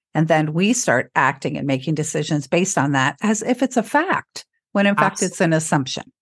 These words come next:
Speaker 2: Absolutely.
Speaker 1: So clearing some of that up.
Speaker 2: Mm-hmm.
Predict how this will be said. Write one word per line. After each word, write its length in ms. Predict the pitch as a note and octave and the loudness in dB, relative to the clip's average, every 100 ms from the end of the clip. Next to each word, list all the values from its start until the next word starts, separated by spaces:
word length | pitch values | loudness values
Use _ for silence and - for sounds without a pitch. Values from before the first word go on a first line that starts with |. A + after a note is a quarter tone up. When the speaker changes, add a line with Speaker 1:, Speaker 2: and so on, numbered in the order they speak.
| _ _ _ _ _ - | _ _ _ _ _ -6
Speaker 2:
Absolutely. 760 | C#3+ - - D#3 C#3 - - | -4 -4 -6 -8 -10 -10 -10
Speaker 1:
So 180 | C3 E3+ | -4 -4
clearing 380 | E3+ A3 G#3 G3+ | 0 2 4 2
some 240 | G3+ F3+ E3+ | 2 0 0
of 60 | |
that 200 | D#3+ D3+ | -2 -2
up. 200 | D3+ D3 _ _ _ _ _ - | -2 -6 _ _ _ _ _ -12
Speaker 2:
Mm-hmm. 260 | D#3+ D3+ | -8 -6